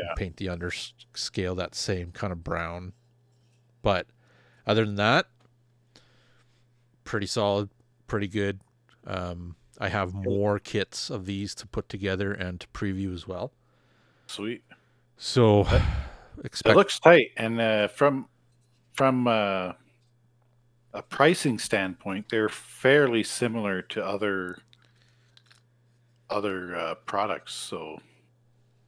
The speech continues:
Speaker 2: yeah, it looks,
Speaker 1: Right.
Speaker 2: it looks sweet, dude. They had, like, a little cafe and a, uh,
Speaker 1: Yep.
Speaker 2: like,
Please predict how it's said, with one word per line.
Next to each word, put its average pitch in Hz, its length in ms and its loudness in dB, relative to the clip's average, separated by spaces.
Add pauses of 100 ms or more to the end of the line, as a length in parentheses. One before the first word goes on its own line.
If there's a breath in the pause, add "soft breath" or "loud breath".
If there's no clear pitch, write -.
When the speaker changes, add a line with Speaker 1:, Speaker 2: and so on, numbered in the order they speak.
(140)
Speaker 2:
yeah, 131 220 6
it - 20 4
looks, - 400 -2 (340)
Speaker 1:
Right. 98 160 0
Speaker 2:
it 135 40 2
looks 160 200 0
sweet, - 360 -4
dude. 90 280 -6 (1500 soft breath)
They 180 180 4
had, 220 140 8
like, 120 160 6
a 117 40 4
little 110 200 4
cafe 143 880 0
and 98 180 0
a, 87 300 -6 (180)
uh, 82 220 -6
Speaker 1:
Yep. - 120 -4 (200)
Speaker 2:
like, 82 160 -12